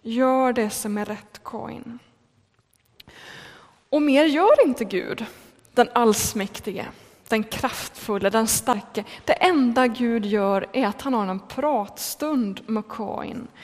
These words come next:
Och det där kan man ju bli upprörd över. Så här står det i en judisk kommentar, en judisk bibelkommentar. Eh,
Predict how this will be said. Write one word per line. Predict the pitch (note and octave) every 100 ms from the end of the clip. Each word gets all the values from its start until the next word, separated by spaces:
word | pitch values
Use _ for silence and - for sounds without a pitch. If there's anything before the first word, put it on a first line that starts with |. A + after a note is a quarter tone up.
| -
Och | - - -
det | B3+ C#4+
där | C#4+
kan | - C4+
man | D#4+
ju |
bli | E4 C#4 A3+ - -
upprörd | D#4 - - - B3 D#4+ F4 C#4+ -
över. | A3 F3+ E3 - - - - _ _ _ _ _ - -
Så | - B3+
här | B3
står | - B3+ A3+
det | A3+
i | A3+
en | G#3+ G#3+
judisk | A#3 A#3 A3 G#3 A3+ - - - -
kommentar, | A#3+ A3 A3 A3 G#3 G3 G#3 A3 -
en | G3+
judisk | G#3 A3 G#3 G#3 - -
bibelkommentar. | A3 G#3 G3+ - G#3 G3 G#3+ G3 A#3+ - - - - - - - - - - - _ _
Eh, | - A#2 D2+